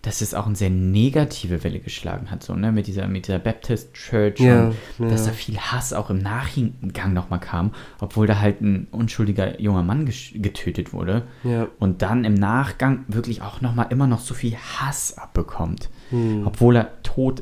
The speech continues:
Speaker 1: ist und ja im Grunde, äh, Opfer eines Mordes ist.
Speaker 2: Ja, was, was ich bei Matthew nochmal irgendwie, es ist schwierig zu sagen, so tragisch und noch tragischer und besonders tragisch, aber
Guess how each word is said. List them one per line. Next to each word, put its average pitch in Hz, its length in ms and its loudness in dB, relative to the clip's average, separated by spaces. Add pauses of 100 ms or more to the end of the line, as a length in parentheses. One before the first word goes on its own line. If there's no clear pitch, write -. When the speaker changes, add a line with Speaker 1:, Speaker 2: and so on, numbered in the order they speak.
(100)
Speaker 1:
ist - 420 -6
und 101 180 6 (200)
ja 110 200 6
im 107 120 4
Grunde, 104 440 6
äh, - 800 -10
Opfer - 200 -2
eines 98 200 2
Mordes 104 400 4
ist. - 260 -6
Speaker 2:
Ja, 120 120 4
was, 123 180 2
was 123 120 0
ich - 260 -10
bei 120 100 2
Matthew 120 540 2 (920)
nochmal 123 340 4
irgendwie, 120 340 2 (160)
es 120 260 -4
ist 131 100 -2
schwierig 147 320 2
zu 120 100 -6
sagen, 117 260 4
so 107 100 0
tragisch 117 640 2
und 107 160 0
noch 127 140 4
tragischer 110 540 -2
und 92 100 -4
besonders 110 340 2
tragisch, 110 420 -6
aber 104 300 -4